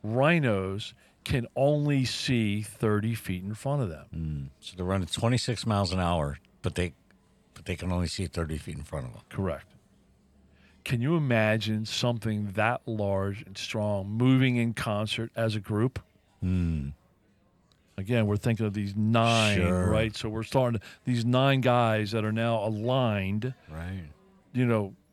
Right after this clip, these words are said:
Speaker 1: seeking and searching for faith and learning, right? And unlearning and
Speaker 2: Right.
Speaker 1: learning, right? They can only see thirty feet in front of them. Can you imagine something that large moving in concert as a group, plowing ahead at thirty miles an hour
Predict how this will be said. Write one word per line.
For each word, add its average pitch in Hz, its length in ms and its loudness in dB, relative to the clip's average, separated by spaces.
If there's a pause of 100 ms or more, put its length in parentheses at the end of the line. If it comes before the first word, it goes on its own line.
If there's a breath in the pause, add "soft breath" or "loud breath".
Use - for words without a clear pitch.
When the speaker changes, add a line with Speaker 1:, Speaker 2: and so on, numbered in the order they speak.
(160)
Speaker 1:
seeking 135 800 -2
and 107 160 -2
searching 131 500 -2
for 117 220 -8
faith 120 520 -2
and 104 280 -2
learning, 117 580 2
right? 113 320 2
And 110 160 -4
unlearning 120 580 2
and 104 120 0
Speaker 2:
Right. 113 40 -2
Speaker 1:
learning, 107 320 -2
right? 110 240 -2 (1080 loud breath)
They 127 80 -2
can 117 100 0
only 147 160 2
see 160 220 0
thirty 123 300 0
feet 110 180 -10
in 95 40 -10
front 98 220 -10
of 95 60 -10
them. 90 180 -14
Can 127 60 -8
you 127 80 -2
imagine 147 320 4
something 117 320 -2
that 135 260 2
large 131 380 2
moving 135 300 0
in 131 100 -4
concert 110 580 -4 (260 soft breath)
as 113 140 -2
a 107 60 -4
group, 98 320 -6 (100)
plowing 147 540 2
ahead 110 480 0
at 110 180 -4
thirty 127 460 0
miles 113 420 -2
an 107 100 -2
hour 104 360 0